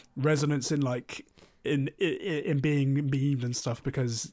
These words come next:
there's this kind of irony about Patrick Bateman where it's like, you know, you're not meant to like him. <laughs> You know,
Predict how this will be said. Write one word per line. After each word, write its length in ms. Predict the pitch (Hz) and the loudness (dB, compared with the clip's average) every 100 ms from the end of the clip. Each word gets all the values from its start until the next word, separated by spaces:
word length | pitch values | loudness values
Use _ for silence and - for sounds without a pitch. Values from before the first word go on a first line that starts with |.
| - | -2
there's 180 | 131 127 | 0 0
this 120 | - | 0
kind 140 | 143 | -2
of 80 | 131 | 0
irony 340 | 120 113 117 | 0 0 -2
about 240 | 117 120 117 | -2 -4 -4
Patrick 280 | 117 - 120 | -6 -6 -6
Bateman 300 | 117 120 117 | -6 -6 -6
where 240 | 110 107 107 | -4 -4 -6
it's 180 | - | -6
like, 340 | 101 104 - - | -6 -6 -8 -2
you 80 | 131 | 0
know, 80 | 139 | 0
you're 160 | 110 | -2
not 120 | 107 | -6
meant 240 | 87 90 - | -8 -8 -10
to 260 | - 82 82 82 | -10 -8 -8 -8
like 240 | 80 - | -10 -10
him. 240 | - 71 - - - | -14 -14 -14 -8 -8
<laughs> 140 | - 175 - | -2 -4 -2
You 140 | 160 | -4
know, 80 | - | -4